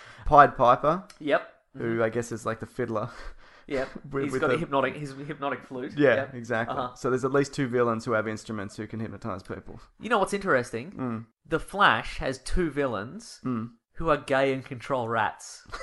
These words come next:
Speaker 2: Is that weird?
Speaker 1: <laughs>
Speaker 2: The Pied Piper is, it's not, it's like, it's neither here nor there that they are,
Speaker 1: <laughs>
Speaker 2: right?
Speaker 1: No.
Speaker 2: It's irrelevant. Do, do whatever you want. But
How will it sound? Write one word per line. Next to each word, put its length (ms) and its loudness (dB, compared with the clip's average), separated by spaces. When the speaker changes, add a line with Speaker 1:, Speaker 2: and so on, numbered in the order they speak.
Speaker 2:
Is 140 0
that 260 12
weird? 300 6
Speaker 1:
<laughs> 380 -6
Speaker 2:
The 80 2
Pied 320 6
Piper 260 4
is, 160 0
it's 120 -4
not, 220 12
it's 160 0
like, 180 10
it's 120 -2
neither 240 12
here 140 6
nor 120 8
there 140 6
that 100 4
they 140 10
are, 400 10
Speaker 1:
<laughs> 200 4
Speaker 2:
right? 360 12
Speaker 1:
No. 60 10
Speaker 2:
It's 100 -2
irrelevant. 560 8
Do, 260 -4
do 100 -2
whatever 200 2
you 80 0
want. 280 0
But 200 2